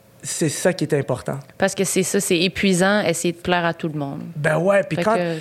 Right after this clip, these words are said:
Speaker 2: si
Speaker 1: quand
Speaker 2: tu veux que tout le monde t'aime, puis tout le monde soit tes amis,
Speaker 1: Ben ouais, puis
Speaker 2: tu
Speaker 1: attends,
Speaker 2: finis pas, là.
Speaker 1: attends, là, quand t'as, moi, j'ai trente-trois, là. Quand t'arrives à trente-trois ans, puis que t'as le même ami depuis que t'as, euh, douze, treize ans, puis que votre relation est stable, linéaire, là,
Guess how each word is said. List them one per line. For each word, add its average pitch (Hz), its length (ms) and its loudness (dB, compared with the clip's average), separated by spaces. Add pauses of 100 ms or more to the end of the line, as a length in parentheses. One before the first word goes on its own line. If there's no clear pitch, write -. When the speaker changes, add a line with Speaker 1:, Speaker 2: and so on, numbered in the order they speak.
Speaker 2:
si - 120 -8
Speaker 1:
quand 208 100 2
Speaker 2:
tu 196 100 -4
veux 190 60 2
que 196 100 -2
tout 220 120 2
le 196 80 4
monde 190 420 2
t'aime, 190 260 2
puis - 120 -14
tout 196 100 0
le 180 60 0
monde 180 260 0
soit 170 120 2
tes 170 200 0
amis, 151 260 2
Speaker 1:
Ben 180 180 4
ouais, 226 240 4
puis 170 140 -4
Speaker 2:
tu 151 60 2
Speaker 1:
attends, 254 280 2
Speaker 2:
finis 175 220 0
pas, 175 180 2
là. 151 100 0
Speaker 1:
attends, 247 260 2
là, 202 100 4
quand 226 180 0
t'as, 202 160 2
moi, 170 160 2
j'ai 175 140 2
trente-trois, 175 480 2
là. 120 80 0
Quand 180 140 -2
t'arrives 190 300 2
à 147 60 2
trente-trois 185 500 0
ans, 175 80 0
puis 143 100 -6
que - 60 -20
t'as 165 120 4
le 147 80 4
même 190 300 2
ami 170 280 2
depuis 151 260 2
que - 60 -18
t'as, 147 220 4 (640)
euh, 123 220 0 (160)
douze, 170 460 2
treize 156 280 2
ans, 160 220 -2 (720)
puis 151 100 -2
que 160 180 4
votre 147 280 0
relation 160 400 2
est 143 80 0
stable, 147 540 0 (440)
linéaire, 180 680 4
là, 123 240 -2